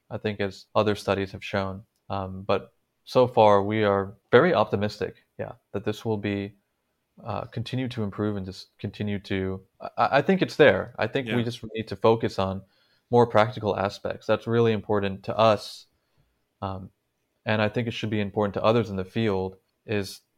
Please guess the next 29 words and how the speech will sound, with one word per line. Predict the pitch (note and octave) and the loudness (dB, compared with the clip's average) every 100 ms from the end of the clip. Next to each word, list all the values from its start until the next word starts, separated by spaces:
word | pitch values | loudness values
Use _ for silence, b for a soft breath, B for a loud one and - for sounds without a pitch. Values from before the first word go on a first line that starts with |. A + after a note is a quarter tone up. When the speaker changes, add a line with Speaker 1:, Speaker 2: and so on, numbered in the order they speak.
| _ _ | _ _
Speaker 1:
okay, | - A#2 A2+ G2 | -6 2 2 2
some | - B2+ | -2 -2
of | B2 | -2
the | |
proof | G#2 G#2+ | -4 -6
of | F#2+ | -6
concept | - G2+ - - | -4 -4 -6 -20
is | - | -10
there, | F#2+ F#2 | -8 -6
but | F#2+ | -4
how | G#2+ | -2
do | A2 | -2
you | A2 G2+ | -2 0
actually | G2 G2+ - G2 | 0 -2 -6 -6
make | F#2+ G2 - | -4 -4 -6
something | - F#2+ G2 F#2+ G#2 | -8 -8 -8 -14 -8
that | G2+ G2 | -6 -6
is | G2 | -8
tailored | - A2 A2 G#2 - | -4 0 2 0 -2
to | G2+ | -6
the | |
needs | G2 G2 G#2 F#2+ | -4 -4 -4 -6
of | F#2+ | -8
this | F#2 F#2+ - | -6 -8 -6
patient | G2 G2 G2 | -6 -6 -8
population | F#2+ F#2+ F#2+ F#2 - F#2+ A#2 _ - | -10 -10 -8 -8 -10 -16 -20 _ -20
Speaker 2:
Mm-hmm. | G#2+ G#2 | -16 -10
Speaker 1:
that's | G#2 - | -8 -4
reliable? | G2 G2 G2 F#2+ G2 - | -2 0 0 -2 -10 -18